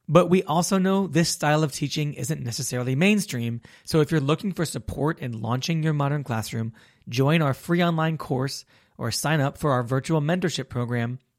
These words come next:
where expert educators can support and mentor you through creating your first fully self-paced unit. Scholarships are available, but you need to apply by October sixth to join our fall session. You can visit modernclassrooms dot org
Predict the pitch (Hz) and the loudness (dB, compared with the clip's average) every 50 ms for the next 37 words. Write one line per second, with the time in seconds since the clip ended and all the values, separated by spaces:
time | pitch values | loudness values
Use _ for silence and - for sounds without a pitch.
0 | _ _ _ - 208 214 208 - - 185 - - - 208 - - 143 131 151 - | _ _ _ 2 2 2 2 2 0 -2 -2 -2 -4 -4 -2 -2 -4 -4 -4 -4
1 | - 127 120 131 123 120 - - 127 120 - 127 107 - - 151 147 160 - - | -4 -4 -2 -2 -4 -6 -6 -6 -6 -6 -6 -8 -8 -6 -4 -2 -2 -2 -2 -4
2 | 127 123 123 131 147 151 - - 170 160 151 151 156 160 156 - - - - - | -6 -4 -2 -2 -2 -2 -2 -2 -2 -2 0 0 0 0 -2 -4 -10 -20 -20 -20
3 | - _ - 226 226 220 - 214 196 175 170 165 175 170 147 151 151 - - - | -20 _ 2 2 2 4 4 4 4 4 4 4 2 2 2 2 0 0 -4 0
4 | - 170 165 170 160 - - - - - - 175 160 147 156 139 - - 135 135 | 2 4 4 4 2 -2 -8 -16 -20 -4 -2 0 0 2 0 -2 -2 -2 -2 -2
5 | 135 - - - 131 123 - - 104 107 117 120 110 101 156 - _ _ _ _ | -2 -2 -4 -6 -6 -8 -8 -10 -6 -6 -4 -4 -4 -6 -8 -12 _ _ _ _
6 | _ _ _ _ _ _ _ _ _ - - 156 135 131 135 139 - 147 135 - | _ _ _ _ _ _ _ _ _ -6 -2 0 0 2 2 0 0 0 -2 -2
7 | - - - 131 135 143 147 151 131 151 156 175 190 185 139 139 147 151 135 143 | -6 -4 0 2 2 4 4 4 4 4 2 4 4 2 2 2 0 0 0 -2
8 | 135 - 143 135 135 143 135 - 156 135 - - 143 131 127 127 135 139 139 - | -2 -2 -2 0 0 0 0 0 0 0 0 0 0 0 2 2 0 -2 -4 -4
9 | 131 131 127 123 120 - - - 156 151 135 147 135 - - - - 208 226 220 | -2 -2 -2 0 -2 -4 -4 -4 -4 -2 0 -2 -2 -2 -4 0 0 0 0 0
10 | - - - - - - - - - - 202 165 123 151 143 143 143 139 135 131 | -6 -10 -12 -18 -20 -20 -20 -20 -2 0 0 0 2 0 0 0 0 0 -2 -2
11 | - 135 127 123 120 113 - - 104 104 - - 92 104 131 - _ _ _ _ | -2 -2 -2 0 -2 -4 -6 -6 -6 -6 -6 -8 -8 -10 -12 -16 _ _ _ _
12 | _ _ _ _ _ _ _ _ - 143 - - 131 139 131 131 135 135 - 131 | _ _ _ _ _ _ _ _ -10 -10 -8 -6 -4 -2 -2 -2 -2 -2 -2 -2
13 | 127 123 127 123 123 - - 131 123 120 - - 131 131 131 - 135 120 - - | 0 0 0 -2 -4 -4 -4 -2 -2 -2 -2 -4 -4 -4 -4 -4 -4 -6 -4 -2
14 | - 160 170 165 160 151 - | 0 2 4 4 2 2 -4